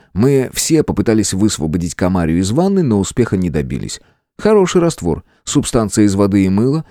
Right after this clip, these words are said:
подверглась магическому отвердителю. Я его сам сделал, по просьбе все того же хорька. Мол, он намеревался разыграть приятеля и капнуть ему в миску с молоком,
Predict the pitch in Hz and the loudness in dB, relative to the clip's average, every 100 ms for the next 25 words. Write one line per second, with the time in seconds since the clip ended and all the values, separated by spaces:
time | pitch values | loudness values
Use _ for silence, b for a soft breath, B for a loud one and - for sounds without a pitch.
0 | b - 113 107 139 143 147 139 117 101 | b -2 0 2 2 2 0 0 0 0
1 | 98 - 101 110 104 - - - 98 95 | -2 -4 -6 -2 -2 -2 -6 -4 -2 -2
2 | 101 95 - 62 57 - _ _ _ 90 | -2 -4 -4 -6 -8 -14 _ _ _ 0
3 | 120 175 190 202 165 - 180 170 127 107 | 4 6 6 4 4 2 0 0 2 2
4 | 67 62 98 _ _ 101 101 139 147 139 | 2 -4 -12 _ _ 0 2 4 4 4
5 | 139 95 80 _ - 104 123 - 143 110 | 2 0 -8 _ -6 0 0 0 0 0
6 | 101 110 110 107 73 69 65 _ _ _ | 0 0 0 0 -2 -2 -4 _ _ _
7 | _ _ 95 139 151 143 139 135 135 147 | _ _ 0 4 4 4 2 2 4 4
8 | 135 - 117 113 123 131 - 135 156 151 | 2 2 2 2 2 0 2 2 4 2
9 | 117 98 95 - 139 113 113 117 110 98 | 0 0 0 0 -2 -2 -4 -2 0 0
10 | 131 139 - 98 98 98 98 113 90 | 0 -2 -2 -4 -2 -2 0 0 0